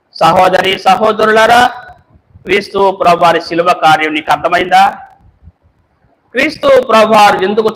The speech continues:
చనిపోయారో, ఎందుకు సమాధి చేయబడ్డారో, ఎందుకు తిరిగి లేచారో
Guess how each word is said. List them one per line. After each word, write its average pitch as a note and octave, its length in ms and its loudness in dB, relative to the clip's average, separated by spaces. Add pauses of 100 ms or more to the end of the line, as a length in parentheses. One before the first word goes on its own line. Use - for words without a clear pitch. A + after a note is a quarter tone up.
చనిపోయారో, G#3+ 800 0 (600)
ఎందుకు A3+ 320 -2
సమాధి G3+ 460 0 (120)
చేయబడ్డారో, G#3 760 0 (640)
ఎందుకు G#3+ 280 -2
తిరిగి F#3 300 -4
లేచారో A3 680 0